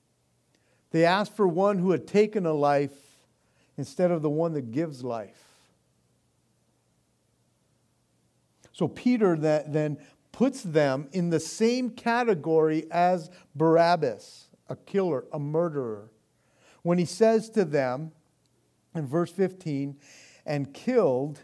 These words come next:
the Prince of Life." <laughs>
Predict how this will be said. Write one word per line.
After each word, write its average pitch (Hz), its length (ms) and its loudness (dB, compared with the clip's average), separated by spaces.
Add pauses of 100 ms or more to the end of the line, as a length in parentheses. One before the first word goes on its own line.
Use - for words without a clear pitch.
(140)
the 139 160 -8
Prince 147 720 -6 (120)
of 120 180 -12
Life." 123 600 -8 (1500)
<laughs> - 60 -20